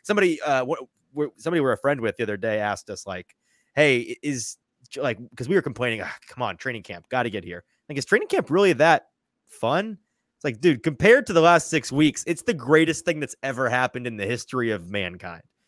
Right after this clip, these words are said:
Like, it's so much fun compared to what we've been going through. So we've got big news. DeAndre Hopkins, of course, was announced today,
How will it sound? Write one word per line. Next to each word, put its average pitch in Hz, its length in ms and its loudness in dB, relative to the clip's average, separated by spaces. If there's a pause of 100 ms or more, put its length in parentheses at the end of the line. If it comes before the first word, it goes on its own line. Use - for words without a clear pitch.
(140)
Like, 139 140 2
it's - 360 -2 (120)
so 180 420 2
much 160 220 0
fun 113 280 -2
compared 107 300 -6
to 107 60 -4
what 101 80 -4
we've 101 80 -8
been 95 100 -12
going 92 240 -10
through. 85 220 -18
So 139 260 2 (800)
we've 135 140 -4
got 165 300 4 (420)
big 151 180 -2
news. 92 400 -10 (340)
DeAndre 123 300 0
Hopkins, 98 340 0
of 101 100 -14
course, 98 380 -6
was 98 200 -10
announced 110 480 -4
today, 117 380 0